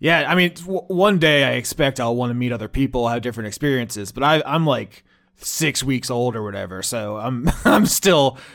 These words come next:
you know, um, there's a lot of new stimulus all the time. It's, I'm taking it easy, baby steps, you know? But, like, I really wanna just, like,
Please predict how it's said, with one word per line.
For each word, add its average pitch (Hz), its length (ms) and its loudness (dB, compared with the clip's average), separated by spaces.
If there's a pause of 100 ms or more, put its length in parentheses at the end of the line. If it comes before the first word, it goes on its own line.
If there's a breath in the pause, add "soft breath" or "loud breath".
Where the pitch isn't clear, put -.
(120 loud breath)
you 143 120 0
know, 104 300 -4 (260 soft breath)
um, 143 300 0
there's 135 280 -2
a 139 60 -2
lot 135 240 4
of 123 80 -6
new 135 160 0
stimulus 123 500 -2
all 117 140 0
the 107 60 -6
time. 98 560 -6
It's, 120 160 -12
I'm 123 100 -8
taking 131 300 0
it 113 100 -6
easy, 107 260 -4
baby 107 280 -6
steps, - 360 -10
you 113 60 -8
know? 117 220 -8 (380 soft breath)
But, 120 100 -2
like, 135 180 2
I 151 40 4
really 160 400 6
wanna 131 240 2
just, 110 160 -8
like, 110 340 -6